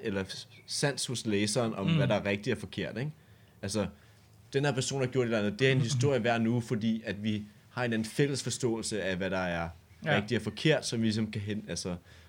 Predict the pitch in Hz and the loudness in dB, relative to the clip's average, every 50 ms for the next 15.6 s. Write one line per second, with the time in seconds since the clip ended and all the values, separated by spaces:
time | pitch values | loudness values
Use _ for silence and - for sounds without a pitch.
0 | - - - - 101 - - - 156 139 107 110 107 104 104 101 95 - - - | -20 -12 -8 -6 -2 -2 0 0 0 0 0 0 0 2 2 2 0 -2 -4 -4
1 | 101 98 98 98 104 95 95 - - - - - - - - - - - - - | -4 -2 -2 -2 -4 -4 -4 -8 -12 -20 -20 -20 -20 -20 -20 -20 -20 -12 -8 -6
2 | 95 90 113 113 - 139 127 113 107 - 127 110 - 127 113 107 - - 123 131 | -2 -2 -2 0 0 0 0 0 0 0 -2 0 0 0 0 0 0 -2 -4 -4
3 | 139 - - 123 110 113 120 - - 143 120 101 - 117 117 107 87 - - - | -6 -6 -2 -2 0 0 0 0 0 0 0 2 2 2 2 2 0 -4 -10 -18
4 | - - - - - - - _ _ - 117 104 104 104 107 113 117 123 98 98 | -20 -20 -20 -20 -20 -20 -20 _ _ -2 0 2 4 6 6 6 6 4 2 0
5 | 101 110 101 95 95 92 95 95 92 - - 87 87 - - _ - - - - | 2 0 0 2 2 0 0 -2 -4 -6 -8 -8 -8 -8 -12 _ -10 -10 -8 -4
6 | - 98 90 - 104 98 92 85 82 - - 117 117 113 - - 110 104 95 95 | -4 -4 -4 -2 -2 -2 -2 -2 -4 -4 -4 -4 -4 -4 -4 -4 -4 -2 -2 -2
7 | 95 90 90 - 101 92 - - - 117 113 131 131 - - 104 90 90 - - | -4 -4 -6 -6 -6 -6 -6 -4 -4 -4 -4 -4 -4 -4 -2 -2 -4 -4 -6 -12
8 | - - - - 104 92 90 90 - 117 107 - - 113 98 80 - - - 101 | -14 -12 -10 -6 -6 -6 -6 -6 -6 -8 -8 -6 -6 -8 -8 -8 -8 -8 -4 -2
9 | 92 104 117 131 127 110 90 80 - - _ _ _ _ _ _ _ _ _ _ | -2 0 2 2 2 0 0 -2 -6 -12 _ _ _ _ _ _ _ _ _ _
10 | _ _ _ _ _ _ _ - 104 98 104 101 101 101 98 - 113 104 101 95 | _ _ _ _ _ _ _ -2 0 0 2 0 0 -2 -4 -4 -2 -2 -2 0
11 | 90 87 87 85 82 78 - - 98 101 92 87 85 - - - _ - - 113 | 0 -2 -2 -2 -4 -6 -6 -6 -6 -4 -4 -4 -4 -6 -10 -18 _ -6 -4 -2
12 | 104 117 117 - 117 101 85 85 90 92 92 90 92 92 95 107 117 120 117 101 | -2 -2 -4 -4 -6 -6 -6 -6 -4 -4 -2 -2 0 0 0 0 0 0 0 -2
13 | 92 - 104 98 90 90 92 - - - _ - - - 113 104 95 98 95 95 | -2 -4 -6 -6 -6 -6 -8 -12 -18 -20 _ -10 -6 -4 -4 -2 -2 -4 -4 -4
14 | 87 - 104 85 76 85 85 90 95 - - 76 65 73 76 - - - 65 76 | -4 -4 -4 -4 -4 -4 -4 -6 -6 -6 -8 -8 -8 -8 -10 -12 -12 -10 -8 -6
15 | 82 85 92 90 85 82 78 - - - 80 76 | -4 -2 -2 -4 -4 -6 -8 -8 -8 -8 -10 -10